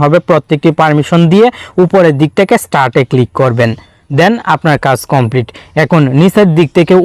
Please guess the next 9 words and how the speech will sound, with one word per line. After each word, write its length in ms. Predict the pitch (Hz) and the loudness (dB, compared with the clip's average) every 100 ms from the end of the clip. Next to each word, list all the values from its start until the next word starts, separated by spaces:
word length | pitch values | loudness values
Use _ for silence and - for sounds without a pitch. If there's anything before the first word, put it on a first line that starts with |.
| 185 | 2
উপরের 300 | 196 175 147 | 2 2 2
দিকে 200 | 156 170 175 - _ - | 2 2 0 -4 _ -2
আঙুল 200 | 165 165 156 | 2 2 4
দিয়ে 160 | 160 156 - | 4 2 0
সোয়াইপ 260 | 156 147 143 | 0 -2 0
করার 180 | 170 165 180 | -2 0 0
সঙ্গে 200 | 175 160 | 0 0
সঙ্গে 200 | 156 147 143 | 0 0 2
দেখবেন 280 | 151 139 143 | 0 2 0